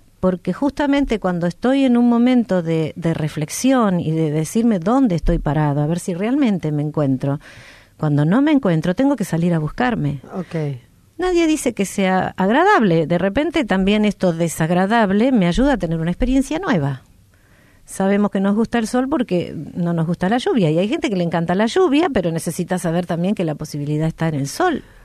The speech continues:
Speaker 2: Acá te pregunta Mariela, Ma-, eh, Carola Mariel dice de Chile, "¿Cuál sería la clave entonces para buscar un punto medio?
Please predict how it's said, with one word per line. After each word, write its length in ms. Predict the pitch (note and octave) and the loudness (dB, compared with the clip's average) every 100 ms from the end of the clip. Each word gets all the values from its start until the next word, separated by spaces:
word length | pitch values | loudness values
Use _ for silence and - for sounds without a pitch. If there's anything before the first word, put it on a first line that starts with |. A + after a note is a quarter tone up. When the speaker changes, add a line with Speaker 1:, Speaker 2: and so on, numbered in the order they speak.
| B3 | -4
Speaker 2:
Acá 200 | G3 G#3+ | 0 0
te 100 | G#3+ | 2
pregunta 300 | G#3 A3 G#3 | 0 0 0
Mariela, 760 | G3 F#3+ G#3 G#3+ A3 G#3+ G#3 | 0 2 2 4 4 4 2
Ma-, 200 | F#3+ G3 | 0 0
eh, 120 | F#3+ F3+ | 0 0
Carola 360 | F#3+ G#3 G#3+ | 2 2 2
Mariel 260 | G#3 A3 A3+ | 2 0 0
dice 280 | G#3+ - G3+ | -2 0 2
de 140 | F#3+ | 2
Chile, 460 | - A#3 G#3 G#3 F#3+ | 2 2 4 2 2
"¿Cuál 260 | B3 B3 A#3+ | 2 2 2
sería 260 | A#3 A3+ | 0 2
la 140 | A3 G#3+ | 2 2
clave 260 | C4+ A#3 | 2 2
entonces 420 | F#3+ F#3+ G#3+ B3 | 2 0 0 0
para 220 | A3 F#3+ F#3 | 0 2 2
buscar 320 | F3+ - G3+ | 0 0 0
un 100 | F#3+ | 0
punto 300 | G3 F#3+ F#3 | 0 0 0
medio? 560 | A#3+ G#3 E3 D#3 D3 | 2 2 2 2 0